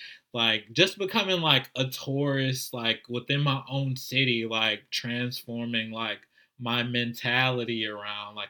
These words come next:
okay, like, I've never been to this side of New Orleans or this deep in this part of town. So let me, let me go, like, really, like, go into my roots and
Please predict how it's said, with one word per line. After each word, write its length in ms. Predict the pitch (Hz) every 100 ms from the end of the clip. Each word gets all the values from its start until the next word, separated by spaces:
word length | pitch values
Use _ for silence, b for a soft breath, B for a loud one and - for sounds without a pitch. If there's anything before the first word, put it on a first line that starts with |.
| -
okay, 540 | 131 131 127 117 117
like, 220 | 117 117 113
I've 120 | 117
never 320 | 120 127 123
been 560 | 113 120 123 117 113 113 B B B -
to 120 | 139
this 320 | 123 190 -
side 280 | 143 120 117
of 100 | 117
New 180 | 117 113
Orleans 640 | 110 110 113 113 117 110
or 300 | 107 107 104 - B B 107
this 240 | 156 190
deep 380 | 147 135 127 123
in 120 | 113
this 200 | 156 208
part 320 | - 131 110
of 100 | 107
town. 640 | - 110 110 110 113 123 131 B B B
So 260 | - 131
let 220 | 123 143 208
me, 220 | 233 160
let 160 | 143 196
me 140 | 226
go, 320 | 196 196 185
like, 260 | 160 151 135
really, 400 | 120 156 160 156
like, 540 | 147 131 127 117 - - _ _ -
go 280 | 110 139 156
into 260 | 156 147 165
my 240 | 147 139
roots 720 | 113 113 156 170 139 - -
and 340 | 139 120 113